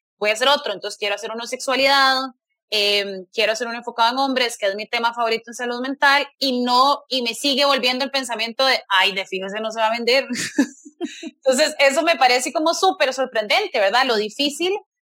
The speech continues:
y lo importante que es también, de nuevo, ir a terapia y recordarse eso, porque yo digo, ahorita, te lo juro que yo veo los vasoterapias,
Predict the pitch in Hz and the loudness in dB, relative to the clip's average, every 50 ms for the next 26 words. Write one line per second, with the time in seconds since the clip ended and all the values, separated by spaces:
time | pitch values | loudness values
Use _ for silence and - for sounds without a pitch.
0 | _ _ _ _ _ _ - 285 269 254 254 247 247 247 - 247 226 233 - 277 | _ _ _ _ _ _ -2 0 2 4 2 2 2 0 0 -2 0 2 2 2
1 | 262 285 277 - 349 339 - 285 269 285 285 - 330 320 311 302 302 330 311 - | 2 2 0 -4 -4 -2 0 0 0 0 0 -2 -2 -2 0 0 -2 -2 -4 -6
2 | - 202 214 226 254 262 262 285 285 285 - 269 269 285 285 302 277 277 277 277 | -6 -6 -4 0 2 2 2 2 2 0 -2 0 0 0 2 2 2 2 2 0
3 | 302 302 302 294 - 220 - 220 214 233 - 339 349 359 - 226 208 - 185 185 | 0 -2 -2 0 0 0 0 2 0 2 2 2 2 2 0 -4 -10 -12 -12 -12
4 | 202 196 202 247 269 233 220 180 180 185 196 233 240 240 - 294 330 349 - - | -8 -4 -2 -2 0 0 0 0 0 0 -2 -4 -4 -2 0 0 0 0 -2 -8
5 | _ _ _ _ _ _ _ - 233 220 202 196 - - - 269 269 254 302 349 | _ _ _ _ _ _ _ -4 -2 -2 -2 -4 -6 -6 -4 -2 0 2 2 2
6 | 359 349 - 254 214 175 208 202 202 220 240 262 285 302 320 269 294 254 - 214 | 2 0 -4 -8 -6 -4 -2 0 0 2 2 2 2 2 2 2 0 -2 -2 -6
7 | - 175 185 214 226 - 311 330 - | -4 0 2 2 2 0 -2 -4 -4